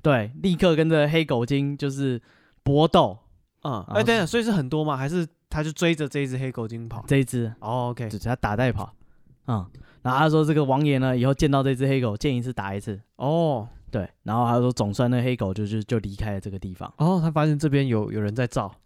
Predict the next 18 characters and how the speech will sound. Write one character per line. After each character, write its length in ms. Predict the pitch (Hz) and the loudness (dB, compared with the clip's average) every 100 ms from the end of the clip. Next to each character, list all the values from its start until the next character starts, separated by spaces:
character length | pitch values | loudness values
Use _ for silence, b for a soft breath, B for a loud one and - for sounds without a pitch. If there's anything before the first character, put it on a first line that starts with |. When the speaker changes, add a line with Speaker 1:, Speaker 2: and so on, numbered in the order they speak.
| _ _ | _ _
Speaker 1:
对， 200 | 143 98 - _ _ | 0 0 -6 _ _
然 160 | 104 | -8
后 100 | 107 107 | -4 -2
他 180 | 117 | -2
说 160 | 117 117 | 0 -2
当 240 | - 123 | 0 0
地 120 | 127 117 | 0 -2
的 80 | 107 | -2
渔 140 | 117 113 | -4 -2
民 200 | 120 107 | -2 -2
呢， 120 | 101 | -4
就 140 | 101 | -6
很 140 | 101 101 | -6 -6
感 220 | 95 90 | -8 -8
谢， 200 | 104 104 | -8 -8
就 100 | 95 | -8
是， 260 | 95 101 90 b b b b | -10 -12 -14 b b b b
呃， 340 | 117 104 95 | -8 -6 -6